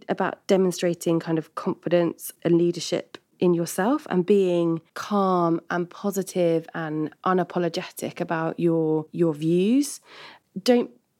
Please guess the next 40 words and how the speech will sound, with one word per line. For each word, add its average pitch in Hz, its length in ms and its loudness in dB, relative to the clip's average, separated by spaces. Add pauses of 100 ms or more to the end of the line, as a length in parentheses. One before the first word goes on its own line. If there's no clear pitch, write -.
be 214 160 2
afraid 208 400 0
to - 60 -14
kind 196 180 -4
of 175 100 -6
be 185 320 0
unique, 185 680 2
celebrate 208 540 0
that 185 240 0 (260)
difference 262 460 2
that - 120 -2
you 226 120 4
might 220 200 2
have, 262 580 0 (120)
be 175 80 0
proud 185 320 0
of 175 100 0
the 170 60 -2
person 180 380 -2
that 170 100 2
you 175 120 4
are, 180 340 2 (440)
which - 460 -4
is 175 440 2
sometimes 175 800 0 (320)
easy 262 420 4
and 233 140 2
sometimes 208 460 -2
more 202 120 0
challenging 226 560 2
depending 208 420 0
on 202 80 2
which - 260 -6
context - 580 0
you're 233 140 4
in. 294 340 2 (540)
I 208 160 6
definitely 190 440 0
try 170 280 0
and 160 380 2